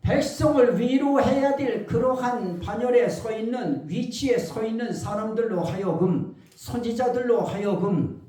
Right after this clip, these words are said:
하나님께서 말씀하시는 것은 다른 것이 아니고 내 백성을 위로하라. 그것도 한 번 말씀하시는 것이 아니에요. "너희는 위로하라. 내 백성을 위로하라."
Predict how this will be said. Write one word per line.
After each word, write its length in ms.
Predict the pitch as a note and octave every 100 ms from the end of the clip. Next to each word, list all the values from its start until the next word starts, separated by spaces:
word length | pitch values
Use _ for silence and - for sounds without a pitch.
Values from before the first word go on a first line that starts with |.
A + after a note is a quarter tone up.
| _ _ _ _
하나님께서 760 | F#3+ F#3+ F#3 G3 F#3 F3+ E3+ D#3+
말씀하시는 760 | E3+ F3 E3 E3 E3+ E3+ E3
것은 480 | D3 C#3+ D#3+ C#3 - - _
다른 300 | D#3 E3+ F#3
것이 260 | F3+ -
아니고 840 | C#3 E3 F3+ G3 F#3+ - - - -
내 240 | C3 D3+
백성을 800 | D#3 C#3 - C3 C3 - - - A#2+
위로하라. 640 | A#2 A#2+ A#2 F#2 F2+ F2+ - - _ _ _ _ _ _ _ _ _ _ _
그것도 600 | - E4+ E4 A#4+ - - -
한 220 | - A#3+
번 160 | B3
말씀하시는 640 | C#4+ C#4 - C4+ - C4 A#3
것이 240 | G#3 -
아니에요. 480 | D3+ F3 F3+ D3+ C3
"너희는 640 | F3 A3+ G#3+ F#3 D#3+ D#3
위로하라. 720 | - G3+ F3 D#3 D3 C#3 B2 A2
내 160 | F#3+
백성을 840 | C#4 C#4+ - - C#4+ C#4 C4 A#3+ -
위로하라." 480 | - - G2+ -